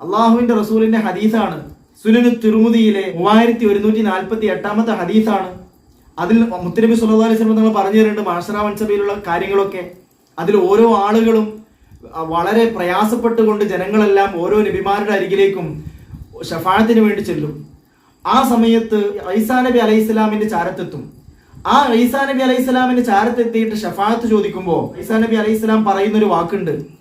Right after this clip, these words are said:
"ഇന്നി ഉബിത്തു മിൻ ദൂനില്ലാ, എന്നെ ജനങ്ങൾ മുഴുവനും ആരാധിച്ചു, അതുകൊണ്ട് ഞാൻ ആരാധിക്കപ്പെടുന്ന ഒരാളായതുകൊണ്ട്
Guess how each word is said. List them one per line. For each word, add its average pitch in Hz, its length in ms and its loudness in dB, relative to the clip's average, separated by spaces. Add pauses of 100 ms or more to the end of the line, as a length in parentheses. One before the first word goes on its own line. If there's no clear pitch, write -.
(340)
"ഇന്നി 247 340 4
ഉബിത്തു 233 420 0
മിൻ 202 200 -2
ദൂനില്ലാ, 180 640 -2 (600)
എന്നെ 240 340 4
ജനങ്ങൾ 220 400 2
മുഴുവനും 202 520 0
ആരാധിച്ചു, 175 420 -6 (840)
അതുകൊണ്ട് 233 340 2 (180)
ഞാൻ 220 180 2
ആരാധിക്കപ്പെടുന്ന 226 1000 0
ഒരാളായതുകൊണ്ട് 185 800 0